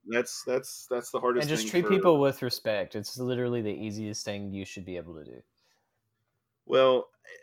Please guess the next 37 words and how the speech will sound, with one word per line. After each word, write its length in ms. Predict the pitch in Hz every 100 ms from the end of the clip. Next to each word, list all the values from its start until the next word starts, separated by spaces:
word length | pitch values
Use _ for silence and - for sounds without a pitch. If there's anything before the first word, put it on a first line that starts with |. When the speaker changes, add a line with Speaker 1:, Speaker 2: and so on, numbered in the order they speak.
| - - -
Speaker 1:
on 200 | 151 156
that 200 | 143 113
note, 220 | 98 87 -
<laughs> 1160 | - 175 - 160 180 - - - - 151 -
I 120 | - 427
know 240 | 139 135
a 60 | 120
Speaker 2:
<laughs> 80 |
Speaker 1:
lady 320 | 120 123 127 120
who 120 | 127
works 500 | 113 123 123 - - -
at 300 | 98 101 -
McDonald's. 840 | 104 101 107 107 95 - - - _ _ _ _
Okay, 420 | 95 101 98 98 104 _
this 180 | 101 -
is 140 | 117
in 80 | 123
the 80 | 131
Speaker 2:
Mm-hmm. 120 | 143
Speaker 1:
U 80 | 131
S. 240 | 120 120 -
I 160 | 76 104
can't 260 | 110 104
speak 220 | - 113
for 140 | - 110
anywhere 340 | 113 120 120
else 360 | 113 113 - - _ _ _ _ -
outside 460 | 113 107 - 113
of 100 | 110
my 280 | 107 110 107
area. 460 | - 104 98 78 50 - _ _ _ _ _ _ _ _ -
They 160 | 110
have 180 | 139 160
a 120 | 170
program 800 | 139 - 185 196 165 127 117 113
at 140 | 110
McDonald's. 920 | 107 123 117 123 113 82 60 - -